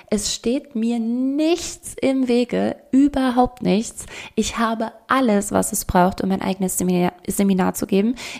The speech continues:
Ich brauche, ich, ich habe keinerlei Zweifel, dass ich den Inhalt füllen könnte. Ich habe keine Zweifel, dass ich eine Location finde, dass ich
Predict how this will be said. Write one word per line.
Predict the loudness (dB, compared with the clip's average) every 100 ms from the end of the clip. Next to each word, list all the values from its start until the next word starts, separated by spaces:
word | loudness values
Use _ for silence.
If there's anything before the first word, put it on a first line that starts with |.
| -10
Ich | -10
brauche, | -6 -6 -4
ich, | -6 -6 -6
ich | -6 -8
habe | -10 -16 -20 -20 -6
keinerlei | -2 2 2 2
Zweifel, | -2 0 4 4 2 0 2
dass | 0 -2 -2
ich | -8 -12 -16 -6
den | -4
Inhalt | 0 2 0 0
füllen | 0 0 0
könnte. | -4 -2
Ich | -4 -4
habe | -6
keine | -4 -4 -4
Zweifel, | 0 2 2 0 -2
dass | -2 -6 -6
ich | -8 -8 -14 -8
eine | -2 0
Location | 2 2 2 -2
finde, | -4 -2 -2
dass | -4 -6
ich | -8